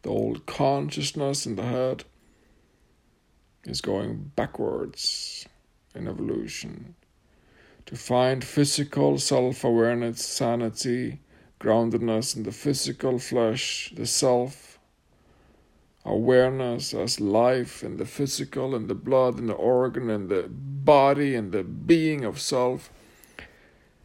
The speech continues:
That is the real deal. That is life. That is self-awareness.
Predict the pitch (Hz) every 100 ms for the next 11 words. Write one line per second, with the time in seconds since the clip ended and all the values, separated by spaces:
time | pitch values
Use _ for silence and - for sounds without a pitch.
0 | _ _ _ _ 143 143 139 123 113 104
1 | 107 107 110 120 127 127 139 - _ -
2 | 123 120 120 120 117 113 113 123 - -
3 | - _ _ _ - 110 113 - 120 113
4 | 117 113 110 110 107 104 -